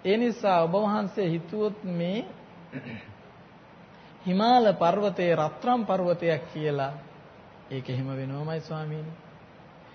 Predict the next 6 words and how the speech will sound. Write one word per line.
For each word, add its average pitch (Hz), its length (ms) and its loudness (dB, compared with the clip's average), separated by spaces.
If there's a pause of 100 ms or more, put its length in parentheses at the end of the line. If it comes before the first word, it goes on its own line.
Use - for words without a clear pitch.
(140)
ඒක 147 200 -2
නිසා 156 360 -2
මේ 151 220 0
රජය 151 360 -2
දැහැමින් 151 460 -4
කරනසේක්වා. 165 880 -2